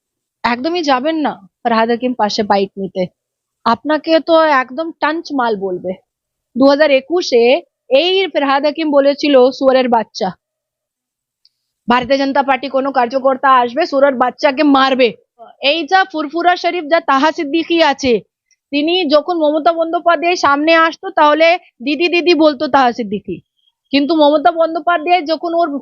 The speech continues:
ওর কথাটা না মানতো, তাহলে ডায়েন, চোড়ায়েল সবকিছু বলে দিত। এটা তো আমার সামনে ডিম, এটাই বলবো। মিথুন চক্রবর্তী কি,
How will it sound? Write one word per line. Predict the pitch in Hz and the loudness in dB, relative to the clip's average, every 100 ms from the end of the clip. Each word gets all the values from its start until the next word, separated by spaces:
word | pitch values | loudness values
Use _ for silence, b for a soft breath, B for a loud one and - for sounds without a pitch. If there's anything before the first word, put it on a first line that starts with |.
| - | 0
ওর | 294 302 | 0 2
কথাটা | 269 262 302 349 | 0 0 0 0
না | 311 247 285 | 0 2 2
মানতো, | 349 339 330 294 269 214 _ _ _ | 2 0 0 -2 -4 -4 _ _ _
তাহলে | 262 269 311 330 | -2 0 0 0
ডায়েন, | 269 269 285 311 | 0 0 -2 -4
চোড়ায়েল | 294 277 277 302 | -4 0 0 -2
সবকিছু | 277 285 285 285 285 | -2 -4 -4 -4 0
বলে | 240 214 | 2 0
দিত। | 202 208 - _ 269 | -2 -10 -14 _ -2
এটা | 359 | 2
তো | 392 | 4
আমার | 349 330 415 453 | 2 2 0 2
সামনে | 403 359 330 254 | 0 0 0 -2
ডিম, | 247 277 262 247 196 _ _ - | 2 2 2 -2 -6 _ _ -4
এটাই | 247 277 277 | 0 2 0
বলবো। | 233 220 196 196 - _ _ _ _ _ - | 0 -2 -4 -6 -8 _ _ _ _ _ -2
মিথুন | 262 302 403 | -2 0 -2
চক্রবর্তী | 381 359 370 370 370 415 | 2 0 2 0 0 0
কি, | - 339 403 | 0 2 4